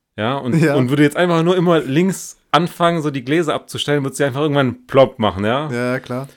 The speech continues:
Speaker 1: Und das ist mir dann irgendwann passiert. Ich hab angefangen so, ich hab nicht ein, ich hab entweder ein- oder ausgelagert, wahrscheinlich ausgelagert und hab dann irgendwann auf einer Seite zu viel gehabt und dann ist die Palette,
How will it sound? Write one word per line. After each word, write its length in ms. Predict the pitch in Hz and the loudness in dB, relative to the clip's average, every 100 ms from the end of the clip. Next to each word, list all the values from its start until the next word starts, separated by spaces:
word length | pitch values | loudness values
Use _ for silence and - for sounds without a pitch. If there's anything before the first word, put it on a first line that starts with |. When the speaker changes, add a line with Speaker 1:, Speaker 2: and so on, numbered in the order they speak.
| _ | _
Speaker 1:
Und 120 | 110 | -4
das 140 | 117 135 | -4 -4
ist 140 | 117 | -6
mir 60 | 143 | -4
dann 120 | 131 | -2
irgendwann 300 | 135 135 127 | -2 -4 -6
passiert. 440 | 123 - 165 - | -8 -6 -6 -6
Ich 100 | 117 | -6
hab 120 | 120 123 | -8 -6
angefangen 540 | 131 131 - 127 123 | -6 -8 -6 -6 -4
so, 400 | 117 117 113 120 _ - _ _ _ _ _ _ _ _ | -4 -2 -4 -6 _ -20 _ _ _ _ _ _ _ _
ich 120 | - | -16
hab 80 | 107 | -12
nicht 160 | 101 92 | -12 -10
ein, 200 | 117 147 | -10 -10
ich 140 | 110 | -10
hab 180 | 120 - | -10 -6
entweder 220 | 131 127 | -6 -4
ein- 140 | 104 135 | -4 -4
oder 100 | 123 | -6
ausgelagert, 640 | 123 - 113 104 127 139 _ _ _ _ _ _ - | -6 -8 -6 -6 -6 -10 _ _ _ _ _ _ -18
wahrscheinlich 300 | - 101 - | -14 -12 -8
ausgelagert 640 | 113 - 117 120 120 120 _ _ | -10 -10 -6 -4 -4 -10 _ _
und 80 | 101 | -10
hab 100 | 107 | -6
dann 120 | 123 | -4
irgendwann 260 | 139 131 131 | -4 -4 -4
auf 140 | 117 | -6
einer 240 | 120 127 123 | -4 -4 -2
Seite 220 | 123 117 | -4 -6
zu 140 | - 147 | -12 -12
viel 220 | - 147 | -8 -8
gehabt 360 | 131 135 160 | -6 -8 -8
und 80 | 117 | -6
dann 120 | 117 | -6
ist 140 | 123 - | -6 -10
die 40 | |
Palette, 600 | 117 - 117 135 135 117 | -12 -8 -8 -8 -10 -12